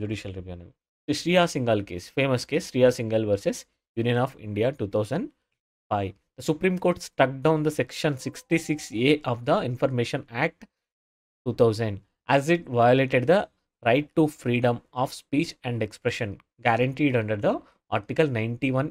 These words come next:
A of the Constitution. See, ఈ సెక్షన్ ప్రకారం ఏంటి? ఎవరైనా derogatory స్టేట్మెంట్స్ అనేవి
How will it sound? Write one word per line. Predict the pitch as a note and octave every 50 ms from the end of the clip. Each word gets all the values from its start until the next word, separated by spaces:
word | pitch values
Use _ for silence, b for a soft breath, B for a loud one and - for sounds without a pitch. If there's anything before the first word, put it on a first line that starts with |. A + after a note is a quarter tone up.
| - -
A | A#2+ A2 G#2+ E2+ G2+
of | G#2 G#2 G#2+ A#2+
the | D3 A3+ F4 - _ _ _ _ _ _ _ _ _ -
Constitution. | A2 - - - B2+ A2 - G#2 G2 - - G#2+ G2 G2 - _ _ _ _ _ _ -
See, | D3 - - _ _ _ _ _ _ _ _ _ _ _ _ _ _ _ _ _ -
ఈ | D#3+ E3 D#3+ D#3+ - - C3+ B2 - _ - -
సెక్షన్ | C#3+ C3+ - F#3 E3+ D#3+ E3
ప్రకారం | D#3 D#3 D#3 D3+ D3+ C#3+ C#3 C3
ఏంటి? | C3 C3 C3 C3+ C3 B2+ B2+ - A2+
ఎవరైనా | G#2+ A#2 B2 C3+ C3+ C3+ C3+ C#3 C#3+ C3 A#2
derogatory | A#2 B2 B2+ B2 C3 B2 - C#3+ C#3+ D3 -
స్టేట్మెంట్స్ | - A#2+ A2 - - A2+ A2+ G#2+ - A2
అనేవి | G#2+ G#2+ G#2+ A2+ D#3+